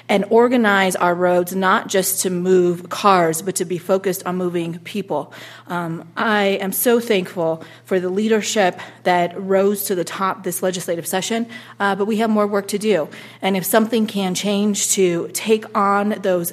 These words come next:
tough issues, um, it, going to a special session may be time that is well spent.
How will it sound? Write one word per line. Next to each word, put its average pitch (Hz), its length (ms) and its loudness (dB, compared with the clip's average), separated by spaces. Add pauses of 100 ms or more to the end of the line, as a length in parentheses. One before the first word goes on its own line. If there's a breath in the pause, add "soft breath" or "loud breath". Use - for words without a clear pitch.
tough - 380 -2
issues, 196 500 0 (360 loud breath)
um, 180 260 -2
it, - 360 -8
going 208 280 4
to 220 100 -2
a 190 60 2
special 190 340 -2
session 190 400 -2
may 185 140 -2
be 190 160 -4
time 185 460 -2 (320 loud breath)
that 196 120 4
is 180 300 4
well 190 340 2
spent. 175 440 -2